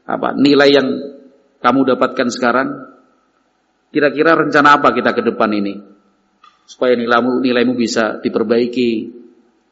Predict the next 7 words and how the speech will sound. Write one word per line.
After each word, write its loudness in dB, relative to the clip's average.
supaya -4
prestasimu -4
juga -6
bertambah -4
baik." 2
Kan -4
begitu. -2